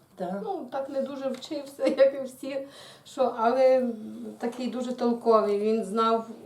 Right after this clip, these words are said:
Speaker 2: у нас батько був дуже, він по радіотехніці,
Speaker 1: І
Speaker 2: телевізори справляли, він щось придумає, там скрутить, він все зробить. Е, вообще, я кажу, він дуже,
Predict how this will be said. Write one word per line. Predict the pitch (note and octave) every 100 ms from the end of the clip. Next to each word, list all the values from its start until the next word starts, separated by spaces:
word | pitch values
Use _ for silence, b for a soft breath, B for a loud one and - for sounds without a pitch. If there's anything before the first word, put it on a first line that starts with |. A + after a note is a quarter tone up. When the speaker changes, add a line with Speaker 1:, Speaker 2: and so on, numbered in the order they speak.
| G#3 G3 F3 - F3
Speaker 2:
у | G3+
нас | G#3+ G#3+
батько | G3 A#3+ B3 A#3+
був | G3 G3 F#3+
дуже, | F#3 F#3+ F#3
він | G#3 A3 F#3+
по | A3+ G#3
радіотехніці, | G#3 G3+ G#3+ G3+ G3+ G3 - - G3 F#3+ F#3+ E3+ - F#3 B
Speaker 1:
І | -
Speaker 2:
телевізори | C4 C4 B3 A#3 A#3 A3 G#3
справляли, | G#3 G#3+ G#3 G#3+ G3+ G#3
він | G#3+ B3+
щось | D4 -
придумає, | - C#4 A3+ C#4 C4+ C4 B3+
там | C4 C4
скрутить, | C4 C#4 C4+ C4+
він | B3 A#3+
все | A#3+ A3+
зробить. | F3 D#3 D#3 D3+ - B B B B B B
Е, | G3+ G#3 G#3+ G#3 G#3 G3 F#3+ F#3+ F#3
вообще, | G#3+ C#4 - G4+
я | C4
кажу, | F3 F3+ F3+
він | F3+
дуже, | F#3 F3+ F3+